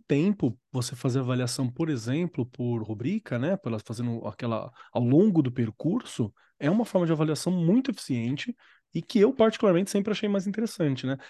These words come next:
Ele está lendo, está produzindo, está fazendo isso, entendeu alguma coisa, conversou com um colega, habilidade e competência está sendo desenvolvida, é um bom caminho.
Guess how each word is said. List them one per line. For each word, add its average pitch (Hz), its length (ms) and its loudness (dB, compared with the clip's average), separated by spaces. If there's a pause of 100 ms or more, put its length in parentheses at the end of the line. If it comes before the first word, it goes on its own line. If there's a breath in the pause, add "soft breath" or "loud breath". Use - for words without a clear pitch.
(120)
Ele 131 140 -4
está 135 200 -6
lendo, 131 400 2
está 147 200 -2
produzindo, 131 680 -2
está 143 120 -6
fazendo 135 380 -2
isso, 143 420 -2
entendeu 139 320 -4
alguma 135 220 -4
coisa, 139 320 -2
conversou 131 400 -6
com - 140 -8
um 135 40 -6
colega, 131 480 0
habilidade 135 640 -2
e - 20 -12
competência 127 480 -4
está 127 100 -8
sendo 127 220 -6
desenvolvida, 120 720 -4 (460 loud breath)
é 123 80 -2
um 135 100 2
bom 135 160 0
caminho. 123 460 -2